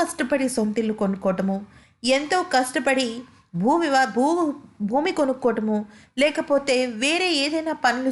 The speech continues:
చేయటమో చేస్తాం. అంటే ఒక ప-, పని వెనకాల, లేకపోతే ఒక కార్యం వెనకాల శనిదేవుడు ఎన్నో కష్టాలు పెట్టి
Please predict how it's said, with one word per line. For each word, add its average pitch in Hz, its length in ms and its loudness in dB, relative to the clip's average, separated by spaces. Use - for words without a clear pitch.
చేయటమో 214 300 -2
చేస్తాం. 175 280 -4
అంటే 240 480 0
ఒక 254 160 2
ప-, 233 400 2
పని 277 260 2
వెనకాల, 247 720 2
లేకపోతే 233 480 0
ఒక 226 200 0
కార్యం 247 580 0
వెనకాల 226 600 0
శనిదేవుడు 339 640 0
ఎన్నో 220 420 0
కష్టాలు 233 480 0
పెట్టి 247 560 -2